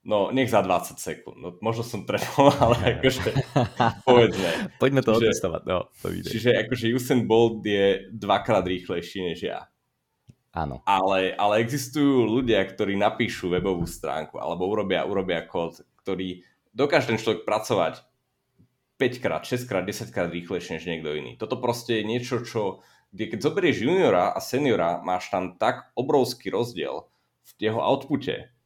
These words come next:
Speaker 1: pre, pre tú spoločnosť alebo pre klienta, s ktorým pracuje, že, a, je, je veľmi ťažké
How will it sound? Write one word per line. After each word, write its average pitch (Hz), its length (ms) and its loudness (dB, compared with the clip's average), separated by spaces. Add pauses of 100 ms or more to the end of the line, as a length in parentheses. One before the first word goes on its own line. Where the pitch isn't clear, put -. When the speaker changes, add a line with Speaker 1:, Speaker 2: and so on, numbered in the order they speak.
(240)
Speaker 1:
pre, 92 380 0
pre 104 160 -4
tú - 80 -10
spoločnosť 98 640 -2
alebo 82 480 -4 (240)
pre 87 160 -8
klienta, 98 480 -6
s - 160 -18
ktorým 95 240 -6
pracuje, 85 640 -6
že, 87 480 -6 (340)
a, 80 460 -4
je, 107 480 -4
je 107 80 -4
veľmi 131 320 -2
ťažké 107 720 -2